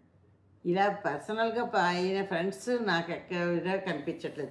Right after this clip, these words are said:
చాలా తక్కువ మంది అవుతున్నారు. ఇప్పుడిప్పుడు మళ్ళీ ఫ్రెండ్స్ గెట్ టుగెదర్లు అవన్నీ అవుతున్నాయి అనుకోండి, కానీ తగ్గింది అది. కానీ మనకు అలాంటి ఫ్రెండ్‌షిప్ కావాలంటే ఒక ఫోన్ కాల్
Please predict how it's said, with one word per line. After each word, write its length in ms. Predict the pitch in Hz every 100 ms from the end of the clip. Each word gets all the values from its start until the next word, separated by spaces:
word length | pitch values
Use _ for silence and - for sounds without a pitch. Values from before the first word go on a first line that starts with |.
| 156
చాలా 160 | 170 180
తక్కువ 300 | - - 214 220
మంది 180 | 202 165
అవుతున్నారు. 520 | 139 - 135 131 123 - - - -
ఇప్పుడిప్పుడు 420 | 175 226 247 247 233
మళ్ళీ 220 | 196 202 220
ఫ్రెండ్స్ 320 | 196 180 180 202 196
గెట్ 180 | 165 -
టుగెదర్లు 420 | 185 185 185 190
అవన్నీ 280 | 190 170 185 175
అవుతున్నాయి 380 | 151 214 226 208
అనుకోండి, 300 | 180 190 185
కానీ 200 | 233 - -
తగ్గింది 560 | 170 170 220 208 139 - - - - - - - _ _
అది. 260 | 151 160 160 - - - _ _ _ _ _ _ -
కానీ 240 | 180 196
మనకు 300 | 214 196 170
అలాంటి 260 | 165 170 165
ఫ్రెండ్‌షిప్ 360 | 160 151 226 -
కావాలంటే 280 | 208 175 175
ఒక 180 | 185 165 -
ఫోన్ 220 | 170 208 208
కాల్ 180 | 190